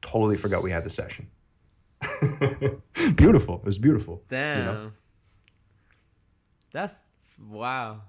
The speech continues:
Speaker 2: And when
Speaker 1: It's really wild.
Speaker 2: And, uh, you said that you don't, you don't keep in contact with them anymore?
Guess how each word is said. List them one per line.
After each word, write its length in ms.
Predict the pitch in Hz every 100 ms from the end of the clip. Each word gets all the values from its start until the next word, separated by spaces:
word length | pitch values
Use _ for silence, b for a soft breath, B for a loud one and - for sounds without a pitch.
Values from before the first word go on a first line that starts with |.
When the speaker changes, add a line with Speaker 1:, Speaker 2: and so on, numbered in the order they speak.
| _ _ _ _ _ _ _ -
Speaker 2:
And 160 | 127
when 100 | 135
Speaker 1:
It's 100 | 101
really 220 | 104 110
wild. 360 | 120 160 90 92
Speaker 2:
And, 340 | - 131 127 123
uh, 300 | 120 117 110 104 _ _ - -
you 160 | 123
said 200 | 117 143
that 60 | 127
you 100 | 131
don't, 220 | 131 127
you 80 | 123
don't 180 | 131 120
keep 200 | 135 123
in 80 | 117
contact 340 | 127 127 135
with 120 | 135 139
them 160 | 143
anymore? 380 | 143 151 170